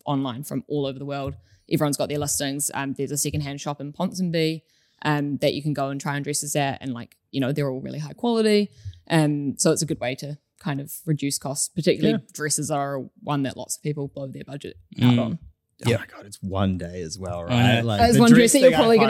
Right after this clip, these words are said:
Speaker 2: find
Speaker 1: put a heel
Speaker 2: wild. Yeah, at
Speaker 1: in
Speaker 2: least with the
Speaker 1: through,
Speaker 2: legs,
Speaker 1: like
Speaker 2: you can
Speaker 3: Yeah.
Speaker 2: wear, like, maybe the suit again. <laughs>
Speaker 1: Yeah.
Speaker 2: Or, like,
Speaker 3: Yeah.
Speaker 2: you know?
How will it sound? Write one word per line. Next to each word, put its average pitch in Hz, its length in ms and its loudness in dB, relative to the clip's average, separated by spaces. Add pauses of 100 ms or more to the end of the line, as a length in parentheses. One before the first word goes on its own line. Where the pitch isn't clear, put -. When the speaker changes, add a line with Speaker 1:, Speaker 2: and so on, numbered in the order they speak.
Speaker 2:
find - 40 0
Speaker 1:
put - 100 2
a 208 40 4
heel 214 220 2
Speaker 2:
wild. 139 520 4
Yeah, 139 120 0
at 185 180 0
Speaker 1:
in 226 80 8
Speaker 2:
least 220 200 8
with 190 140 6
the 190 80 6
Speaker 1:
through, 226 120 8
Speaker 2:
legs, 139 320 6
Speaker 1:
like 131 100 -2
Speaker 2:
you - 100 4
can 170 200 0
Speaker 3:
Yeah. 143 120 0
Speaker 2:
wear, 156 120 4 (140)
like, 160 220 0
maybe 131 380 -4
the 127 120 -6
suit 131 360 2
again. 113 360 0
<laughs> - 60 -12
Speaker 1:
Yeah. 180 280 6
Speaker 2:
Or, - 20 8
like, 156 100 8
Speaker 3:
Yeah. 110 300 6 (280)
Speaker 2:
you 135 200 0
know? 147 200 -6